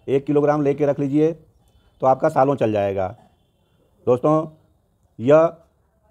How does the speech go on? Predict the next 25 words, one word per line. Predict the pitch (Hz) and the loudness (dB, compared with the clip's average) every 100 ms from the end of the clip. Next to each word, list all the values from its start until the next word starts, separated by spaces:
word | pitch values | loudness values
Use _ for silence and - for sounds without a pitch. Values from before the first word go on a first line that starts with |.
| _ _ _ _ - | _ _ _ _ -2
जड़ | 110 151 | 2 4
से | 170 | 4
संबंधित, | 156 147 151 151 160 - _ _ _ _ _ _ _ _ _ - _ _ _ _ _ _ _ - | 0 0 -2 -2 -4 -8 _ _ _ _ _ _ _ _ _ -20 _ _ _ _ _ _ _ -8
मिट्टी | 110 120 160 | -4 0 0
से | 156 | 0
संबंधित | 156 151 151 151 160 - _ _ _ _ _ _ _ _ - | 0 0 0 -2 -4 -10 _ _ _ _ _ _ _ _ -4
जो | 127 | -4
फंगस | 127 139 160 | -2 0 2
होते | 160 160 165 | 0 0 0
हैं | 156 160 156 _ _ _ _ _ _ _ _ - | 0 -2 -8 _ _ _ _ _ _ _ _ -8
उनको | 131 160 160 | -4 0 4
मारता | 143 139 156 | 2 2 0
है, | 151 160 | 2 0
उनको | 139 147 | -4 -4
ख़त्म | 143 147 | -2 -2
करता | 120 113 110 | -2 -2 -2
है। | 95 90 _ _ _ _ _ - | -4 -12 _ _ _ _ _ -4
वह | 123 156 175 170 _ _ - | 2 4 4 -4 _ _ -10
मिट्टी | 120 160 | -6 -4
में | 160 156 | -2 0
पाए | 147 | 2
जाने | 151 151 | 2 0
वाले | 151 156 | 0 0
फंगस | 156 131 156 156 | -2 -2 -2 0
से | 165 170 | 0 -2